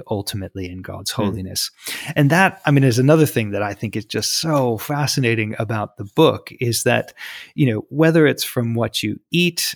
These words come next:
Speaker 1: or whether it's, you know, who you have sex with or, you know, uh, if you've got skin <laughs> problems or you've got mold in your house, um, you know, all of these things for Leviticus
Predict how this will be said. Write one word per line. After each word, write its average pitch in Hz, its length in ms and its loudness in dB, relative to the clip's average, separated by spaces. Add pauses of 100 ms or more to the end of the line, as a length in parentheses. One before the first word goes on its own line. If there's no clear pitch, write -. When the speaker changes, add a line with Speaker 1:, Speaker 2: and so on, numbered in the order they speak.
Speaker 1:
or 113 200 0
whether 117 360 2
it's, - 360 -4
you 151 100 0
know, 104 300 -2
who 160 260 2
you 139 220 0
have 104 320 -10
sex - 580 -2
with 131 560 2
or, 107 640 0
you 131 120 0
know, 104 260 -4 (280)
uh, - 200 -12 (260)
if - 160 -6
you've 117 220 -2
got 113 340 -4
skin 165 540 0
<laughs> - 100 -4
problems 143 800 4 (100)
or 180 200 2
you've 139 200 2
got 110 220 0
mold 147 460 6
in 135 80 4
your 120 160 2
house, 131 640 -2 (440)
um, 123 460 0
you 143 100 2
know, 123 160 0
all 180 340 4
of 123 140 4
these 101 300 0
things 101 320 -6
for 107 160 -4
Leviticus 104 640 -4